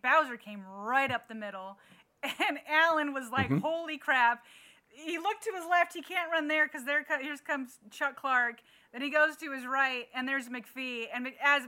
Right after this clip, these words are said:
Speaker 1: that's when he got the intentional grounding. McPhee obviously had him
Speaker 2: Mm-hmm.
Speaker 1: dead in his sights. And, I mean, there was no place for Allen to <laughs> go. You almost felt a little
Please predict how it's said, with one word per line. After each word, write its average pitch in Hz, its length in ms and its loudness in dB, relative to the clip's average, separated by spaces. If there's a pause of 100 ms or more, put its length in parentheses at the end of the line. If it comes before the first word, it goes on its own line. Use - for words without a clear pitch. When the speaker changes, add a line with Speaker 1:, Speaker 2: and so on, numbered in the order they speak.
(140)
Speaker 1:
that's 277 200 -2
when 269 120 -4
he 254 80 -8
got 247 160 0
the 240 100 -12
intentional 233 400 -10
grounding. 214 400 -6
McPhee 226 460 -12 (100)
obviously 220 440 -6
had 208 200 -2
him 208 100 -4 (460)
Speaker 2:
Mm-hmm. 214 60 -18
Speaker 1:
dead 233 180 0
in 220 80 -10
his 208 160 -14
sights. 208 340 -6
And, 214 140 -12
I 196 180 -8
mean, 202 380 -14 (260)
there 269 160 2
was 226 440 -4 (240)
no 247 840 2
place 220 540 -6
for 233 140 0
Allen 233 300 -4
to 220 60 -12
<laughs> 202 200 -8
go. 285 260 4 (160)
You 285 80 -4
almost 269 380 -4
felt 247 180 -8
a 233 60 -14
little 226 260 -10